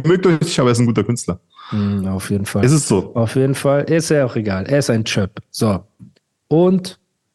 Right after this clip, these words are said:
Speaker 2: ich finde, du, hä, du hast doch selber gesagt, dieser Bayern Freestyle war Müll. Hast du doch selber gesagt von Shindy.
Speaker 1: Ja, das war nicht so gut. Das fand ich echt
Speaker 2: Okay,
Speaker 1: nicht gut.
Speaker 2: und
Speaker 1: Das
Speaker 2: Geld
Speaker 1: stimmt, das
Speaker 2: machen
Speaker 1: stimmt.
Speaker 2: jung kommt auch nicht an Affalterbach, kommt nicht an Raffaello, kommt nicht an Nautilus.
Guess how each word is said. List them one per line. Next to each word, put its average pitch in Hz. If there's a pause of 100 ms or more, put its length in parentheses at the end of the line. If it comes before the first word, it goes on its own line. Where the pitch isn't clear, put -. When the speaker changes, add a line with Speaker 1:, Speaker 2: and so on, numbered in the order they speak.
(960)
Speaker 2:
ich 135
finde, 135
du, 107
hä, 123
du 113
hast 113
doch 110
selber 131
gesagt, 127
dieser 117
Bayern 107
Freestyle 101
war 98
Müll. 98 (120)
Hast 98
du 104
doch 92
selber 113
gesagt 120
von 104
Shindy. 98 (160)
Speaker 1:
Ja, 110
das 131
war 156
nicht 165
so 127
gut. 101
Das 113
fand 143
ich 135
echt 123
Speaker 2:
Okay, 131
Speaker 1:
nicht 90
gut. 143
Speaker 2:
und 139
Speaker 1:
Das 123
Speaker 2:
Geld 135
Speaker 1:
stimmt, 131
das 139
Speaker 2:
machen 127
Speaker 1:
stimmt. 131
Speaker 2:
jung 156
kommt 127
auch 131
nicht 131
an 123
Affalterbach, 151
kommt 143
nicht 131
an 123
Raffaello, 160
kommt 143
nicht 127
an 110
Nautilus. 165